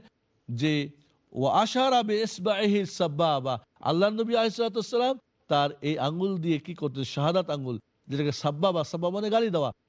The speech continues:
জাহিলিয়াতের যুগে মানুষ কাউকে গালি দিলে আঙ্গুল ঝুঁকে গালিত। আজও দেখা যায় আঙ্গুল ঝুঁকে ঝুঁকে মানুষ গালি দেয়। কাজেই এটাকে শাহাদাত আঙ্গুলও বলা হয়েছে,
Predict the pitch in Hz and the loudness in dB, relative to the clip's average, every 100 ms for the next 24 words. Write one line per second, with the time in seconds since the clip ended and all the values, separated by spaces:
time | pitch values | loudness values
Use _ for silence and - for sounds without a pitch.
0 | - 143 160 165 156 143 143 139 135 123 | -4 0 0 0 -2 -2 -2 0 -2 -4
1 | _ - 135 127 120 165 165 160 135 143 | _ -6 -4 -2 0 2 2 0 0 -2
2 | 139 117 135 131 123 113 113 - _ - | -2 -2 -4 -2 -2 -2 -6 -10 _ 0
3 | 214 247 233 190 175 180 165 160 165 143 | 2 2 0 0 0 0 0 0 0 -2
4 | 160 151 139 139 135 135 117 117 117 117 | -2 -2 -2 -2 -2 -2 -4 -2 0 0
5 | 113 104 _ _ - 190 208 202 - - | -2 -4 _ _ -2 2 2 -2 -6 -6
6 | 165 160 - 143 160 170 156 170 196 202 | -2 -2 0 0 0 0 -2 0 2 2
7 | 202 196 196 196 202 | 2 2 0 0 -2